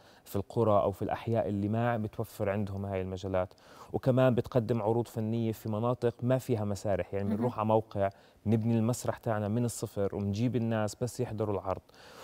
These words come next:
Speaker 1: وكمان الفرقة بنت تجربة فريدة من نوعها لأنها ما استخدمت الدبكة بشكلها التقليدي أو بإطار نمطي، خلينا نحكي العكس،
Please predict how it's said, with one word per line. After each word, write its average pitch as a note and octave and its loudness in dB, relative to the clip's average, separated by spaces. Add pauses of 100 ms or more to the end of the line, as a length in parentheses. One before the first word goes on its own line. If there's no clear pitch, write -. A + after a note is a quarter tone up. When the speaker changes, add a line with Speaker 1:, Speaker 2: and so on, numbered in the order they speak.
(140)
Speaker 1:
وكمان C3 4
الفرقة C3+ 0
بنت C3 6
تجربة B2 2
فريدة B2 2
من A2 0
نوعها A#2+ -2
لأنها G#2+ 2
ما A#2+ 2
استخدمت A2 -2
الدبكة G#2 -2
بشكلها F#2+ -6
التقليدي G2 -2
أو G2 0
بإطار G#2 4 (480)
نمطي، A2+ 4
خلينا G2+ -2
نحكي G2 -6
العكس، - 4